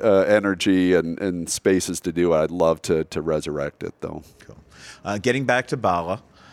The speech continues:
Speaker 2: um, I did not have any pastas while I was here,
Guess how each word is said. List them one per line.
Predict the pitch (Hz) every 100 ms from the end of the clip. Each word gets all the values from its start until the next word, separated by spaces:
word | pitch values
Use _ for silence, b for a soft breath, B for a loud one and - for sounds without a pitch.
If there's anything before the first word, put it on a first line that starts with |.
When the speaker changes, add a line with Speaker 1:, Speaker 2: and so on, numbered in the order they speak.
| B B _
Speaker 2:
um, | 95 95 95 92 -
I | 98 98
did | 82 104
not | 113 117
have | 131 135
any | 151
pastas | 107 90 - 85
while | 87 85
I |
was | 82 90
here, | 82